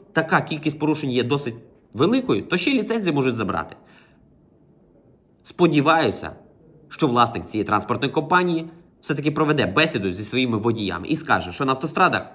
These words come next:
не можна висаджувати. Мені дуже не хотілося цього відео записувати, але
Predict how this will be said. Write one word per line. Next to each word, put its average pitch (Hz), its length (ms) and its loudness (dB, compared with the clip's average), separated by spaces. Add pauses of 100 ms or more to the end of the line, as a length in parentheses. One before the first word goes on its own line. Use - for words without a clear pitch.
(120)
не 165 140 0
можна 151 280 0
висаджувати. 87 600 -4 (2250)
Мені 175 240 4
дуже 175 280 2
не 135 80 2
хотілося 147 460 2
цього 120 220 -2
відео 113 240 2
записувати, 98 600 -6
але 135 380 4